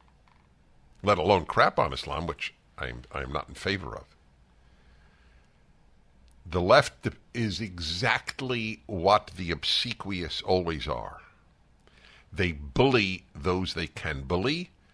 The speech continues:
and they are obsequious to those who will bully them.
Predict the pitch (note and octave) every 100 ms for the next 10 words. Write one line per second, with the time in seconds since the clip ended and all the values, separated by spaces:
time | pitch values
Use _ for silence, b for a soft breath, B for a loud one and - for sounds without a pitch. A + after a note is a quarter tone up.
0 | b - C#2+ D2+ D2 C#2+ C#2 - - C3
1 | C3+ F2+ C#2+ C#2+ - - - C#2+ F2+ F2
2 | D#2 E2+ C#2+ C2+ D#2 C#2+ C2+ - C2 -